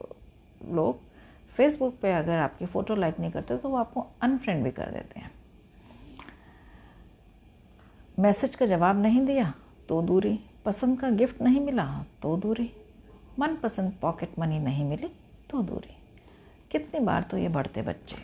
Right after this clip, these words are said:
अपने मन की ना होने पर घर से पैसे जेवरात की चोरी कर घर छोड़कर भी भाग लेते हैं। सच में दूरी, दूरी, दूरियां और दूर होता अपनापन।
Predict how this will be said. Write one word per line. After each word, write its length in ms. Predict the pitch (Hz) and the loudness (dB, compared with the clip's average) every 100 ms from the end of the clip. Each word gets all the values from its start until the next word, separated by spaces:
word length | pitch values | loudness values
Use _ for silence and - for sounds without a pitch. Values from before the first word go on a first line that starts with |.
| - - | -18 -10
अपने 400 | - - 165 165 - - | -8 -6 -4 -4 -6 -8
मन 440 | - 156 247 320 | -4 2 2 2
की 160 | 302 247 | -2 -2
ना 100 | 180 | -2
होने 300 | 139 139 135 | -2 -2 -4
पर 220 | - 127 - 262 | -6 -10 -12 -12
घर 300 | 233 185 240 | -8 -4 -4
से 180 | - - | -4 -6
पैसे 380 | - 185 - | -4 -4 -4
जेवरात 460 | 202 180 170 - - | -4 -4 -2 -2 -4
की 140 | - | -6
चोरी 300 | 170 151 156 | -6 -2 -4
कर 220 | - - 302 - | -4 -8 -10 -10
घर 100 | 165 | -10
छोड़कर 440 | - 165 - 156 | -6 -4 -4 -6
भी 140 | 151 156 | -6 -6
भाग 260 | - - | -6 -8
लेते 320 | - - - | -10 -12 -10
हैं। 240 | - - - - - - - - - - - - - - - - - - - - - | -10 -12 -18 -20 -20 -20 -20 -20 -20 -20 -20 -20 -20 -20 -20 -20 -20 -20 -20 -20 -12
सच 400 | - 262 254 - | -4 -4 -4 -6
में 160 | 151 - - - 208 | -6 -8 -16 -10 0
दूरी, 540 | 202 240 254 262 254 | 4 6 6 4 2
दूरी, 560 | 226 185 175 185 175 175 | 2 2 4 4 2 0
दूरियां 560 | 170 151 160 160 160 | 0 0 0 0 -2
और 200 | - 104 | -2 -2
दूर 260 | 139 170 180 | 2 2 2
होता 300 | 156 - 69 | -2 -6 -8
अपनापन। 480 | - - 131 - | -8 -6 -6 -8